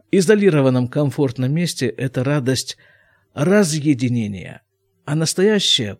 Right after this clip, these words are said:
полная радость – это радость объединения. "Вэмэлюха вэки сарут,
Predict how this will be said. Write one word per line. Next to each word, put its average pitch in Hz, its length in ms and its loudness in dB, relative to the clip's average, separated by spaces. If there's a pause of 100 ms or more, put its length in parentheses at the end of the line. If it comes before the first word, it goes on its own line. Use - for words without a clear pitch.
(160)
полная 175 440 2
радость – - 540 -8
это 127 220 -8
радость 135 460 -4
объединения. 110 1040 -8 (560)
"Вэмэлюха 180 720 2
вэки 170 340 0
сарут, 147 680 0